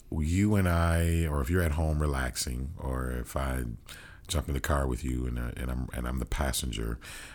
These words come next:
what are you, what are you listening to? Is there, is there a particular type of genre of music when you're relaxing that you like to just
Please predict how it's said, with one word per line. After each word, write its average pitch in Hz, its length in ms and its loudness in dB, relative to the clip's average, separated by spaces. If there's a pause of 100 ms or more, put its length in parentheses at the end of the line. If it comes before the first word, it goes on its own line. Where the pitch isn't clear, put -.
(120)
what 107 160 6
are - 20 6
you, 127 160 4
what 101 200 4
are 120 40 4
you 117 80 4
listening 80 440 4
to? 57 280 -2
Is 67 140 2
there, 95 100 2
is 82 200 2
there 117 120 6
a 95 60 2
particular 92 400 2
type - 260 0
of 65 240 0 (260)
genre 76 440 2
of 62 80 0
music 73 540 0 (420)
when 71 160 0
you're 71 140 2
relaxing 65 500 0
that 64 200 -2
you 73 80 0
like 67 220 0
to 65 100 -4
just - 380 0